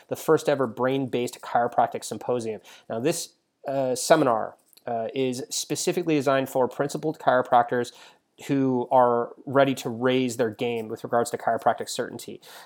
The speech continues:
Um, we'll answer a lot of very difficult questions for you with regards to vertebral subluxation, not just correcting it, but locating it appropriately, knowing when to adjust,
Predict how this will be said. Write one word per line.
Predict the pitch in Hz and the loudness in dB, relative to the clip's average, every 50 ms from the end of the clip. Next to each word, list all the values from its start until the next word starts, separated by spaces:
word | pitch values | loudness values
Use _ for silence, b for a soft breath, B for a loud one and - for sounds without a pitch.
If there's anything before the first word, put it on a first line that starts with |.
| B - | B -8
Um, | 113 113 123 | -8 -4 0
we'll | 143 147 156 | 2 2 4
answer | 151 151 156 156 - - 151 139 131 131 131 | 4 4 4 2 2 0 2 4 4 4 2
a | - 120 | 2 2
lot | 120 123 131 131 135 | 2 4 6 8 8
of | 131 113 110 | 6 4 2
very | 110 113 113 135 131 135 139 135 127 | -6 -4 -2 0 2 2 2 2 0
difficult | 117 - 123 - - 123 113 - | 0 -2 -4 -2 0 -2 -2 -2
questions | - - 127 120 - - 120 110 - | 2 2 2 2 2 -2 -8 -10 -6
for | - 123 120 117 | -2 0 0 0
you | 113 113 113 110 | 0 -2 -4 -4
with | 110 107 - | -6 -6 -6
regards | 120 113 120 117 117 - | -2 0 2 2 2 0
to | - 123 110 | -4 -4 -4
vertebral | 113 113 - - 120 113 113 | -4 -6 -6 -6 -4 -4 -4
subluxation, | - - 123 107 117 107 - - 120 117 - - 117 117 | -2 -2 -2 -2 -2 -4 -4 -4 -6 -4 -4 -6 -6 0
not | 123 - 170 151 | 2 4 4 4
just | - 135 - - _ _ _ | 2 -4 -8 -8 _ _ _
correcting | - - 135 127 160 175 175 - 147 131 127 123 | -4 -2 4 10 10 10 10 8 2 -4 -2 -2
it, | 117 113 B B B B B | -4 -4 B B B B B
but | - - - | -8 -6 -6
locating | 120 123 139 139 139 135 - 139 123 123 120 | -2 2 4 4 4 4 0 -2 -2 0 -2
it | 117 | -2
appropriately, | 117 113 - 131 123 117 131 120 117 120 120 120 123 120 B B B B | -4 0 0 0 2 2 0 0 0 -2 -2 -2 -6 -6 B B B B
knowing | 127 127 127 123 120 120 | -2 -2 -2 -2 -2 -2
when | 127 131 131 | -2 -2 -2
to | 131 - 135 | -2 -4 -4
adjust, | 117 104 127 123 120 - - | -4 0 2 2 2 0 -2